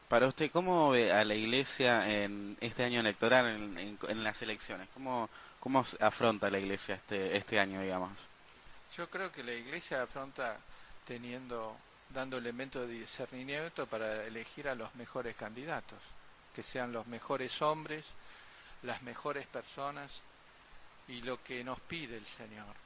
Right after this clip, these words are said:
Speaker 2: porque nosotros tenemos que ver que nuestra fe nos invita a vivir la cuestión política desde el Evangelio y a tomar las decisiones que tenemos que tomar, porque vivimos en un,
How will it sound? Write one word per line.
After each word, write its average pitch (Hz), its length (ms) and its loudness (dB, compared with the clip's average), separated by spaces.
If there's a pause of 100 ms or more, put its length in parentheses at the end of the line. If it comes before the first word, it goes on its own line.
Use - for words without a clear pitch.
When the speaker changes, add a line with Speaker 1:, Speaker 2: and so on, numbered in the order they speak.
(120)
Speaker 2:
porque - 240 -10
nosotros 147 480 -4
tenemos 135 440 -8
que 120 220 -8
ver 123 200 -2 (1160)
que 131 260 -4
nuestra 120 600 -6 (140)
fe 131 340 -4 (180)
nos 123 200 -10
invita 147 640 -4
a 131 80 -2
vivir 127 420 -10
la 120 160 -4
cuestión 139 440 -10
política 135 680 -8
desde 147 340 -8
el 120 100 -10
Evangelio 110 720 -10 (440)
y 139 80 -8
a 127 80 -4
tomar 135 580 -2
las 117 140 -6
decisiones 143 540 -10
que 127 100 -8
tenemos 127 300 -10
que 127 120 -12
tomar, 147 380 -10 (880)
porque 127 200 -8
vivimos 139 560 -6
en 139 140 -6
un, 185 220 -6